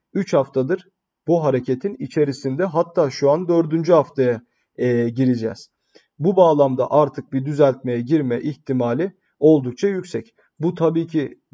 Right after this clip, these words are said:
direkt olarak bir çakılma halinde değil. Az önce bahsettiğim gibi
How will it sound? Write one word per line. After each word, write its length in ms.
direkt 380
olarak 400
bir 120
çakılma 560
halinde 520
değil. 240
Az 120
önce 280
bahsettiğim 560
gibi 260